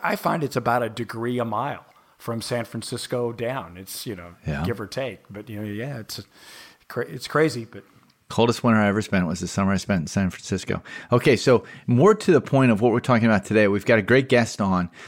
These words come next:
Speaker 2: And, you know, we've been riffing about this theme, and there's this image that we talked about recently, and just kind of an observation, that no one has ever seen somebody wash a rental car, unless you work for the rental car company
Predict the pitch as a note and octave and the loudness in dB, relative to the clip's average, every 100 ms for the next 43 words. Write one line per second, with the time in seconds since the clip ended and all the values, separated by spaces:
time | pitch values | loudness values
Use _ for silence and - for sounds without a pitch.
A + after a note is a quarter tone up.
0 | - - A#2 A#2 A#2+ C3 D3+ G#3 C#4+ C#3 | -14 0 2 4 4 4 4 2 2 2
1 | C#3 C3+ A2+ A2+ A2 A2 - - A#2 A2 | 2 2 4 4 2 0 -2 2 4 4
2 | G#2+ A2 G#2+ G#2+ - - - - - D#3 | 4 0 0 -2 -4 -14 -20 -6 0 4
3 | F#3 C#3 A2+ A2 - B2 A#2 A#2 G#2+ A#2 | 4 4 2 2 2 0 2 0 0 2
4 | B2+ A#2+ A2+ D#2+ E2+ E2 E2 _ - - | 2 2 0 0 -2 -4 -8 _ -20 -20
5 | - - - A2+ C3 B2+ - C3 A2+ A2 | -20 -18 -2 2 2 0 2 2 4 4
6 | A2+ A2+ G#2+ G#2 G#2 F#2+ - - B2 A#2+ | 2 2 2 2 -2 -6 -8 -2 0 4
7 | C#3 D#3 G#3 D#3 C3+ - A#2+ B2+ D#3+ - | 4 6 6 6 4 2 0 2 0 0
8 | C3+ C3 B2 - G#2+ F#2 F2 F2 F#2 - | 2 2 2 2 2 4 2 0 -2 -6
9 | _ _ _ _ - A2 A2+ B2+ - G#2 | _ _ _ _ 0 4 4 2 -2 -2
10 | F#2+ A2+ G#2 F#2 - E2 - - _ _ | 2 2 2 -2 -2 -2 -4 -14 _ _
11 | _ _ _ _ A#2 C#3+ D#3 D3+ C3 - | _ _ _ _ 0 2 4 4 4 4
12 | B2 A#2+ B2+ A2+ F2+ D#2 - - | 2 4 2 2 0 -2 -8 -12